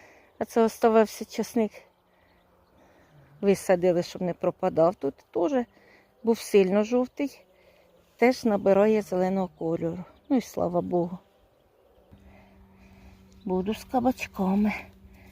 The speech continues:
Треба посапати коло них. Ось бур'янець є. І така в мене пшениця.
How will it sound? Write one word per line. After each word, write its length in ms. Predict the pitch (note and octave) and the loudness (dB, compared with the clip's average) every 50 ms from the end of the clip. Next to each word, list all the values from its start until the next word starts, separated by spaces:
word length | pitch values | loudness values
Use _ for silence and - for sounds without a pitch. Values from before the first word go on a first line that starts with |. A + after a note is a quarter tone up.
| - - _ _ _ - - - | -20 -20 _ _ _ -20 -18 -10
Треба 320 | - G3+ G3 F#3 F#3 F3+ - - - - - _ _ _ _ - - - - - - - | -6 -4 -2 0 0 -2 -2 -6 -12 -20 -20 _ _ _ _ -20 -20 -20 -20 -20 -14 -10
посапати 760 | - G3 - - - F#3 - - A3+ A#3 B3+ - - - - - - - | -10 -10 -8 -6 -8 -8 -6 -6 -6 -6 -6 -8 -10 -14 -20 -16 -10 -6
коло 220 | B3 A#3+ A#3+ A#3+ | -4 0 2 2
них. 240 | A#3+ A#3+ A#3+ A#3 - - - | 4 4 2 0 -2 -8 -14
Ось 180 | - - - | -16 -12 -12
бур'янець 880 | A3+ A#3 A3+ A3+ - A3+ A3 G#3+ G#3+ A3 A3 A#3 C4 - - - - - - - - - - - - - - - - - - | -12 -10 -8 -8 -6 -4 -4 -2 0 0 0 0 0 -2 -6 -12 -20 -20 -20 -20 -20 -20 -20 -20 -20 -20 -20 -20 -20 -14 -10
є. 320 | A#3+ A3+ A3+ A#3+ C4 A#3+ - - - - - - - - - - - - - - - - - - - - - - - - - - - - - - - - - - - - - - - - - - - - - - - - - - - - - - - - - - - - - - - - - - - - - - | -4 -2 2 2 2 2 0 -4 -10 -20 -20 -20 -20 -20 -20 -20 -20 -20 -20 -20 -20 -20 -20 -20 -20 -20 -20 -20 -20 -20 -20 -20 -20 -20 -20 -20 -20 -20 -20 -20 -20 -20 -20 -20 -20 -20 -20 -20 -20 -20 -20 -20 -20 -20 -20 -20 -20 -20 -20 -20 -18 -18 -16 -16 -14 -16 -16 -16 -18 -18 -18 -20 -20 -18 -12 -10
І 80 | G3+ F3+ | -8 -8
така 340 | - - F#3+ - - C#4 D#4 | -8 -8 -10 -6 -4 0 2
в 20 | |
мене 280 | D#4+ D4 B3 A3 G#3+ G3+ | 4 4 4 2 0 -4
пшениця. 760 | - - - - G3 F#3 F3+ E3 D3+ - - - - - | -8 -12 -10 -6 -4 -4 -2 -4 -4 -6 -8 -14 -20 -20